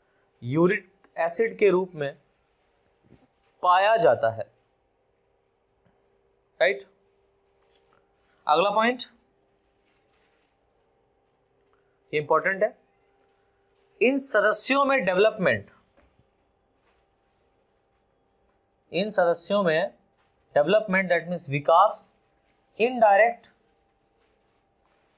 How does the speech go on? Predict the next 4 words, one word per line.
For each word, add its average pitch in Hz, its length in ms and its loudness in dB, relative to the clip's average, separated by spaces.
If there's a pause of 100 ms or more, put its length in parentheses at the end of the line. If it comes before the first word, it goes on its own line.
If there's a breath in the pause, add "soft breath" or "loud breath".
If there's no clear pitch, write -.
(220)
अप्रत्यक्ष 202 680 0 (160)
व 151 480 0 (1160)
direct, 175 640 -2 (500)
प्रत्यक्ष, - 600 -4